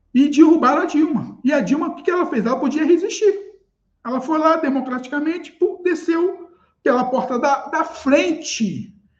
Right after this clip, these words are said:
Entendo, a Dilma desceu pela porta da frente do, do palácio. Pode parecer ou não, mas foi uma cena linda, porque ela tomou o golpe,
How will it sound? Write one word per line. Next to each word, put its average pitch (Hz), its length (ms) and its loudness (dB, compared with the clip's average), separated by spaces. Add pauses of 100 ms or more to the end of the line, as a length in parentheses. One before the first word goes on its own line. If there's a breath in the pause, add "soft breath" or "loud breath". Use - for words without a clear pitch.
(380)
Entendo, 262 580 4
a 196 120 -6
Dilma 226 460 -2
desceu 233 480 -6
pela 240 200 -6
porta 226 400 -10
da 220 160 -8
frente 233 480 -6
do, 226 420 -4
do 196 120 -6
palácio. 208 840 -6 (1300)
Pode 262 300 0
parecer 240 600 -6
ou 202 140 -2
não, 233 140 -2
mas 269 140 -2
foi 247 140 -8
uma 269 280 -4
cena 254 300 -4
linda, 233 480 2
porque - 220 -12
ela 214 180 -4
tomou 233 540 0
o - 20 -4
golpe, 240 520 0